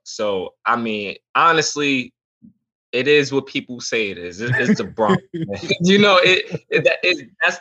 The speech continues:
Speaker 1: that's the God honest truth. It's just the
Speaker 2: Bro,
Speaker 1: Bronx,
Speaker 2: New York,
Speaker 1: New
Speaker 2: New York, New York people are so, like, just rugged. Like, he's like, they just like,
Speaker 1: Yeah, yeah.
Speaker 2: "Oh."
Speaker 1: It's, it's, it, it, it's
Speaker 2: <laughs>
Speaker 1: rugged, bro. It, it's rugged. And I, and I grew up in the South Bronx too, man. So,
Speaker 2: Man.
Speaker 1: uh, it, it was,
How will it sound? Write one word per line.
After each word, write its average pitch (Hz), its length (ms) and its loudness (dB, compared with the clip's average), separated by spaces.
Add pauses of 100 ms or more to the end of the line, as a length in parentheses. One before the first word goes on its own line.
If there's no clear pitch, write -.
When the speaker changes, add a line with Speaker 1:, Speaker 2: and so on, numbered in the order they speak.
(100)
Speaker 1:
that's 165 240 0
the 160 100 -4
God 147 320 4
honest 139 380 0
truth. 123 260 -6
It's 123 140 -8
just 147 180 -4
the 160 60 0
Speaker 2:
Bro, 208 160 4
Speaker 1:
Bronx, 175 200 2
Speaker 2:
New 208 60 2
York, 277 240 2
Speaker 1:
New 170 80 4
Speaker 2:
New 220 80 4
York, 311 260 0
New 160 120 -4
York 254 260 0
people 196 260 -2
are 139 60 -2
so, 143 400 -6 (160)
like, 123 220 -10
just 127 260 -10 (140)
rugged. 147 400 -2
Like, 117 160 -6
he's 151 160 -4
like, 117 300 -6
they 156 100 -4
just 156 180 -6
like, 123 180 0 (120)
Speaker 1:
Yeah, 254 340 4
yeah. 165 400 4
Speaker 2:
"Oh." 185 140 -2
Speaker 1:
It's, 185 200 -6
it's, 190 220 0
it, 254 80 4
it, 202 460 2
it's 196 200 2
Speaker 2:
<laughs> 247 60 -4
Speaker 1:
rugged, 202 500 0
bro. 151 200 0
It, 151 280 -2
it's 156 220 0
rugged. 127 480 -2
And 110 120 -6
I, 127 100 2
and 120 160 -4
I 160 80 0
grew 165 120 -2
up 147 60 -4
in 139 60 -6
the 123 80 -4
South 135 360 0
Bronx 110 440 -6
too, 113 180 -10
man. 98 240 -10
So, 101 220 -8
Speaker 2:
Man. 95 220 -14 (460)
Speaker 1:
uh, 107 320 4
it, 135 360 4
it 143 100 4
was, 147 520 2